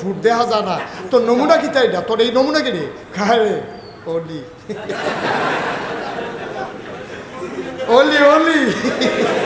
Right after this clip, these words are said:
নাউজুবিল্লাহ কয় না তো? ভাই সাহেব, এটা কি মস্কারার জিনিস? তুই বেটা মুরগা চুরির ধরা পড়ছ, শর্মে ভাগ্যা গেছত গা। কখনো কখনো মাজারো টাজারো গাঞ্জা মাঞ্জা খাইয়া ঘুরিয়া গাইয়া তুই দাড়ি মুছে একটা ফেস লাগাইয়া তুই আইয়া সেটা বুচ্চুরে আইয়া ভাই ওর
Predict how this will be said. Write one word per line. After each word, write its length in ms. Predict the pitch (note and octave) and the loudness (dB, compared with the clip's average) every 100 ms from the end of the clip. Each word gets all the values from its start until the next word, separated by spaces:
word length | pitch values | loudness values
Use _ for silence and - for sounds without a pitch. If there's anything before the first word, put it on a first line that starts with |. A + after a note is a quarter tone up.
| - - - - - - - - - - | 0 0 -2 -4 -6 -8 -10 -10 -12 0
নাউজুবিল্লাহ 560 | A3 A#3+ A#3+ B3 C4 B3+ | 4 4 4 0 0 2
কয় 80 | |
না 120 | A#3+ A3 | 2 2
তো? 260 | F3 C#3 - - - - - - - - - - - - - | 2 -2 -4 -6 -4 -2 -2 -2 -4 -6 -4 -4 -4 -6 -4
ভাই 120 | D#3 | -2
সাহেব, 220 | - F3 | 0 -2
এটা 100 | E3 | -2
কি 100 | E3 | -4
মস্কারার 600 | E3+ E3+ - F#3+ F#3 F#3+ | -4 -6 -4 0 2 0
জিনিস? 480 | F#3 F3+ F3+ E3 - - A#3+ - - - - - - - | 0 -2 -2 -4 -8 -8 -6 -6 -6 -4 -2 -2 -6 -4
তুই 120 | A3 | 0
বেটা 200 | G#3+ G3+ | 2 2
মুরগা 300 | G3 G3 G#3+ | 2 2 2
চুরির 240 | G#3+ A3+ | 0 -4
ধরা 200 | F3+ F#3+ F#3+ | -2 0 0
পড়ছ, 280 | G#3 G3 F#3 | 0 -2 -4
শর্মে 260 | F3+ F3 F#3 | -2 -2 -2
ভাগ্যা 280 | F3 E3+ E3+ | -2 -2 -4
গেছত 240 | F3 G3+ D3+ | -4 -6 -4
গা। 140 | D3+ C3+ - - - - G#3 | -4 -4 -12 -16 -16 -8 2
কখনো 320 | G#3 G#3+ G#3+ | 4 4 0
কখনো 320 | G#3+ G3 F#3+ | 0 0 0
মাজারো 400 | F#3 F3 F3+ F3+ | -2 -2 -2 -2
টাজারো 320 | F3+ E3 F3+ | -2 -2 -2
গাঞ্জা 240 | F3 F3+ F#3 | -2 -4 -4
মাঞ্জা 260 | F#3 F#3 | -4 -4
খাইয়া 220 | E3 F3 | -2 -2
ঘুরিয়া 260 | F3 E3 F3 | -2 -2 -2
গাইয়া 200 | F#3 F#3 | 0 -2
তুই 160 | F3+ F3 | -2 -2
দাড়ি 240 | E3+ E3 | 0 -2
মুছে 240 | E3+ E3+ | -4 -4
একটা 160 | F3 F3+ | -4 -2
ফেস 200 | F3 F3+ | -4 -4
লাগাইয়া 440 | G3+ G#3 G3+ F3 C3+ - - - - - - - | -4 -2 0 -2 -4 -10 -16 -16 -14 -14 -10 2
তুই 120 | G#3 | 4
আইয়া 220 | F#3+ F#3 | 6 2
সেটা 200 | F#3 F#3 | 0 -2
বুচ্চুরে 360 | E3 E3 G3 G3 | -2 -2 0 2
আইয়া 140 | F#3+ | 2
ভাই 200 | F3 E3+ | 2 2
ওর 220 | G3 F#3 | 0 -2